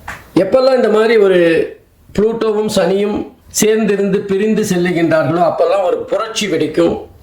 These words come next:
அப்போ வந்து ஏதாவது ஒரு மிகப்பெரிய கொடுமைகள்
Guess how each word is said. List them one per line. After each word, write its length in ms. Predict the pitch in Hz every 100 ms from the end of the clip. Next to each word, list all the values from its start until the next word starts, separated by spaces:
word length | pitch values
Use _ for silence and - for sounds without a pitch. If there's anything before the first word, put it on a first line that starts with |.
| -
அப்போ 240 | 180 202
வந்து 460 | 185 190 220 208 170
ஏதாவது 520 | 180 196 214 214 196
ஒரு 460 | 180 175 165 156 - 151
மிகப்பெரிய 800 | 165 196 196 202 214 214 160 - - - _
கொடுமைகள் 880 | 392 294 254 240 208 208 - -